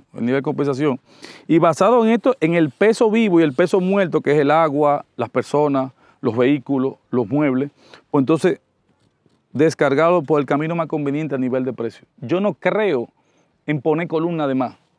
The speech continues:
Yo lo que sí creo es meterle mucha inteligencia artificial para poder entender cómo yo hacer peso con menos columna.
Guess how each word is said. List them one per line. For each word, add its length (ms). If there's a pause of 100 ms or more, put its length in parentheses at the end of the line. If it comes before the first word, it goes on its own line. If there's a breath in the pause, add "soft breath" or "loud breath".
(840)
Yo 180
lo 100
que 100
sí 100
creo 320
es 80
meterle 320
mucha 180
inteligencia 340
artificial 420
para 160
poder 220
entender 340
cómo 220
yo 200 (460)
hacer 260
peso 240
con 140
menos 180
columna. 320